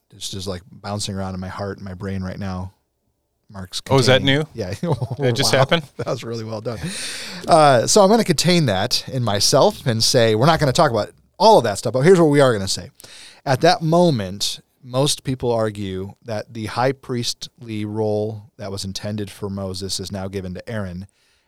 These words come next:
Speaker 1: and the king aspect Moses contains. And at this point, from now on,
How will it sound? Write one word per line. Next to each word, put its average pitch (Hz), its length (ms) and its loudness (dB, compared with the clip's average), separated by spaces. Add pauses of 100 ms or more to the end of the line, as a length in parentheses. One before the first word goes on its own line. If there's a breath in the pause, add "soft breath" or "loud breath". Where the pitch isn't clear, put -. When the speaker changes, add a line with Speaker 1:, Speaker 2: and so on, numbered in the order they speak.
Speaker 1:
and 104 200 -8
the 95 80 -10
king 160 340 -2
aspect 107 640 -8
Moses 113 380 -6
contains. 95 720 -8 (440 soft breath)
And 120 120 -4
at 107 140 -8
this 165 160 2
point, 160 400 -4 (140)
from 113 220 -8
now 147 260 4
on, 98 460 2